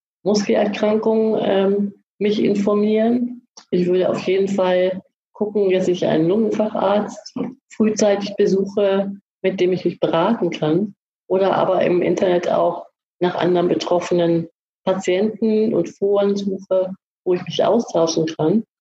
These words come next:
auch welche Klinik vielleicht in Frage kommt, die in meinem, in meiner Nähe ist. Ähm, also das kann ich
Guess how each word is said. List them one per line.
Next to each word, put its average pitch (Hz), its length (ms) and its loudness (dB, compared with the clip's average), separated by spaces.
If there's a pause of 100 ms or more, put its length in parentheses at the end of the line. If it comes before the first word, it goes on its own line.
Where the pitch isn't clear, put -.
(160)
auch 170 160 -2
welche 165 280 0
Klinik 208 580 0 (340)
vielleicht 185 240 0
in 165 100 0
Frage 202 380 2
kommt, 202 260 -2
die - 80 0
in 165 60 2
meinem, 156 440 0 (240)
in 175 80 -4
meiner 160 220 2
Nähe 220 400 2
ist. - 280 -6 (720)
Ähm, 175 600 0
also 165 180 0
das 196 280 -2
kann 202 260 0
ich - 340 -6